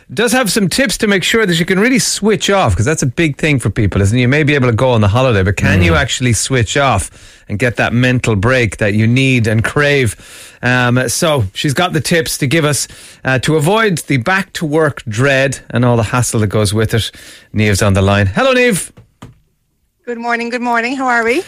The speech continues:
Speaker 1: We're great. Um, before we crack into this, what is the job at home that you would pay someone to come in and do?
Speaker 3: Oh, clean the windows. Absolutely.
Speaker 2: Same as Maria.
Speaker 3: Yeah.
Speaker 1: Yeah.
Speaker 2: Yeah.
Speaker 3: <laughs> I love it. Yeah,
Speaker 2: <laughs>
Speaker 3: definitely clean the windows.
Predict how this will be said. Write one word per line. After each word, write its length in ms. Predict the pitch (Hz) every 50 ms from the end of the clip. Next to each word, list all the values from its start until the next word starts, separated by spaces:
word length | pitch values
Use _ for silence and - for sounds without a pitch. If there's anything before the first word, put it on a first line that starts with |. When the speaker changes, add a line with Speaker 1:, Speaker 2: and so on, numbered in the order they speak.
| - - _
Speaker 1:
We're 160 | - 214 240
great. 500 | 175 - 175 170 160 - - - - - - - _
Um, 400 | 147 147 147 143 143 139 135 123
before 220 | 127 - 226 240
we 120 | 226 190 131
crack 360 | - - - 156 151 135 -
into 180 | 151 135 113
this, 320 | 120 123 139 139 123 - -
what 240 | 127 139 147 156 165
is 120 | 156 -
the 100 | - 143
job 480 | 120 104 131 139 139 139 139 131 110 -
at 160 | 117 120 101
home 420 | 90 - 127 127 131 131 120 117
that 160 | 113 110 -
you 100 | - 127
would 160 | 120 117 113 95
pay 300 | - - 127 123 123 120
someone 320 | - - 127 117 117 110
to 80 | 104 107
come 200 | - - 117 117
in 140 | 117 117
and 160 | 113 104 101 92
do? 380 | 110 113 113 107 98 90 85 - _ _ _ _ _ _ _ _ _ _ _ _ _ _ _ _ _ _ _ _ _ _ _ _ _ _ _ _ _ _ _ - - - - _ _ _ _ _ _ _
Speaker 3:
Oh, 180 | 190 180 175 175
clean 240 | - - 220 190
the 80 | 180 175
windows. 500 | 170 165 165 160 156 151 160 160 - - - _ _ - -
Absolutely. 540 | 233 110 104 - - - - 185 175 139 123
Speaker 2:
Same 180 | 123 131 131
as 120 | 127 110 110
Maria. 360 | 117 117 117 117 110 101 92 -
Speaker 3:
Yeah. 180 | - 170 165 -
Speaker 1:
Yeah. 300 | 101 107 107 107 101 - - - - _ _ - - - - - - -
Speaker 2:
Yeah. 40 | 311
Speaker 3:
<laughs> 560 | - - - 440 - - 587 605 - - -
I 120 | - 453 453 320
love 180 | 294 285 277 226
it. 140 | 233 233 - - - -
Yeah, 200 | - 156 131 -
Speaker 2:
<laughs> 100 | - -
Speaker 3:
definitely 460 | - - 208 226 208 123 - - 220 208
clean 180 | - 202 196
the 80 | 190 190
windows. 360 | 185 180 - - - - -